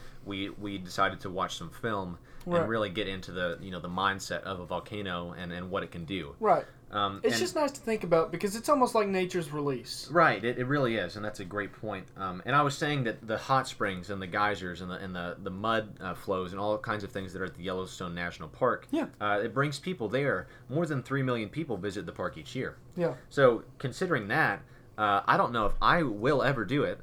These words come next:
Speaker 1: It, and like I said, we drove past it that one time we went on,
Speaker 2: Right,
Speaker 1: on the cross
Speaker 2: yeah.
Speaker 1: country road trip, which was a,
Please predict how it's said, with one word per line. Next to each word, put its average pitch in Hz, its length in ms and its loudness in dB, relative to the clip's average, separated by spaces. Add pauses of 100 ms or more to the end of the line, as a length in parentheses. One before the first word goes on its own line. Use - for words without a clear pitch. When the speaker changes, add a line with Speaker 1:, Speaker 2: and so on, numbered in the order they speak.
Speaker 1:
It, 117 120 -6
and 113 140 -2
like 120 140 10
I 123 80 8
said, 104 280 4 (340)
we 120 100 2
drove 123 220 4
past 110 280 4
it 107 60 -4
that 107 120 0
one 110 120 -2
time 110 180 0
we 110 80 -2
went 107 180 2
on, 165 60 10
Speaker 2:
Right, 170 240 12
Speaker 1:
on 165 80 4
the - 80 -4
cross - 240 6
Speaker 2:
yeah. 135 60 0
Speaker 1:
country 110 220 -2
road 135 240 4
trip, 120 280 -4
which 139 160 -2
was 127 140 0
a, 92 180 2